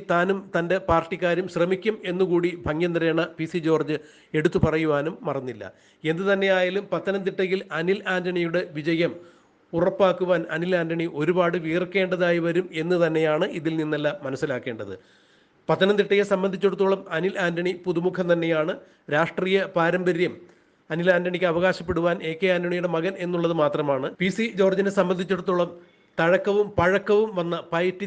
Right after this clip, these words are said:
തെളിഞ്ഞ രാഷ്ട്രീയക്കാരൻ തന്നെയാണ്. പൂഞ്ഞാറിലെയും പത്തനംതിട്ടയിലെയും ജനങ്ങളെ കൃത്യമായി തൻ്റെ ബന്ധുക്കളെ എന്ന പോലെ, സുഹൃത്തുക്കൾ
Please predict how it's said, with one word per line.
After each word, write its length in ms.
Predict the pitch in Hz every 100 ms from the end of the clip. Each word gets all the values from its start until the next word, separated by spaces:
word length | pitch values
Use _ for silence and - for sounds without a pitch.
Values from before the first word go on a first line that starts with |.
| 196
തെളിഞ്ഞ 240 | 175 170 175 160
രാഷ്ട്രീയക്കാരൻ 680 | 160 - 180 175 170 160 160
തന്നെയാണ്. 440 | 156 160 151 156 214 - -
പൂഞ്ഞാറിലെയും 800 | 202 202 214 202 208 202 202 208 196 -
പത്തനംതിട്ടയിലെയും 840 | 175 208 208 185 175 196 185 185 185 160
ജനങ്ങളെ 400 | 175 185 175 139 - - _ _ 165
കൃത്യമായി 580 | 170 233 208 190 185 131 - 175
തൻ്റെ 260 | 170 170 120 131
ബന്ധുക്കളെ 440 | 160 165 190 190 185
എന്ന 120 | 180 170
പോലെ, 200 | 170 165 127 -
സുഹൃത്തുക്കൾ 460 | 175 165 - 175